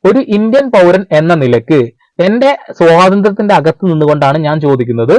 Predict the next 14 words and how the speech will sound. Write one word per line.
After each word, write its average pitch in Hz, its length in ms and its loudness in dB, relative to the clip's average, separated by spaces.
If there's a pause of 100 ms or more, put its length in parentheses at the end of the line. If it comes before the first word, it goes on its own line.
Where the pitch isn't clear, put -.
(420)
ഇതിലെ 175 480 2
എഫ് 156 260 -2
എസ് 185 160 -2
എസ് 165 260 0
സർട്ടിഫിക്കറ്റ് 139 720 -4
ചോദിച്ചപ്പോ 135 580 0 (680)
ഒരു 240 160 4
അഞ്ച് 262 400 -2
മിനിറ്റിന്റെ 220 400 -2
കാര്യത്തിന് 165 480 2
ഒരു 170 240 2
രണ്ട് 175 340 0
മണിക്കൂർ, 180 600 0
ഇപ്പോ 175 260 0